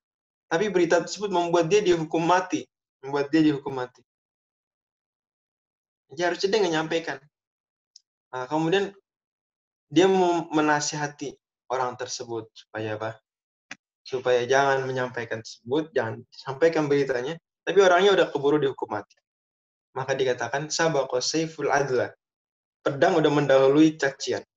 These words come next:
pedang udah mendahului hinaan. Ya, dan ini si-, peristiwa, ya, walau kita nggak tahu ya, kita nggak tahu ini hakiki apa nggak, saya jujur. Itu menarik ya untuk dikaji. Apakah s-,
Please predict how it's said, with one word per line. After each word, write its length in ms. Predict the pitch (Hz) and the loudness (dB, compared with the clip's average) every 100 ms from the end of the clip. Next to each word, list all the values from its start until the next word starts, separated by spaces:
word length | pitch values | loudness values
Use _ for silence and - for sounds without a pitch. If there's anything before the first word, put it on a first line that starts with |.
| - | -12
pedang 320 | 127 151 147 | -2 -2 0
udah 80 | 131 | -2
mendahului 560 | 127 117 120 135 135 - _ _ - | -4 -4 -2 -2 -4 -12 _ _ -6
hinaan. 480 | 131 123 92 113 113 _ _ _ _ _ _ _ _ _ _ _ _ _ _ 101 | -2 -2 -4 -8 -14 _ _ _ _ _ _ _ _ _ _ _ _ _ _ -8
Ya, 20 | |
dan 160 | 110 175 | -2 0
ini 160 | 220 - | -2 -4
si-, 240 | - - _ - | -12 -12 _ -6
peristiwa, 560 | 151 156 185 202 214 - - - _ _ _ _ _ _ _ 131 | -4 0 2 6 6 4 -6 -18 _ _ _ _ _ _ _ 0
ya, 240 | 131 127 - | 2 2 4
walau 320 | 139 160 185 | 4 6 6
kita 160 | 160 196 | 4 4
nggak 200 | 175 170 | 2 4
tahu 80 | 190 | 4
ya, 160 | 143 | 4
kita 160 | - - | 2 0
nggak 160 | 175 165 | 0 2
tahu 100 | 180 | 2
ini 80 | 180 | 0
hakiki 400 | 185 190 - 160 | -2 -4 0 0
apa 40 | 151 | 0
nggak, 120 | 151 | 0
saya 80 | 160 | 0
jujur. 400 | 165 151 151 127 - _ _ | 0 2 2 0 -4 _ _
Itu 80 | - | -2
menarik 400 | 165 160 170 165 | 2 2 4 2
ya 80 | 139 | 0
untuk 160 | 135 131 | -4 -6
dikaji. 400 | - 156 139 131 | 0 2 2 2
Apakah 400 | 139 156 160 156 | 2 2 0 -4
s-, 320 | - - | -8 -14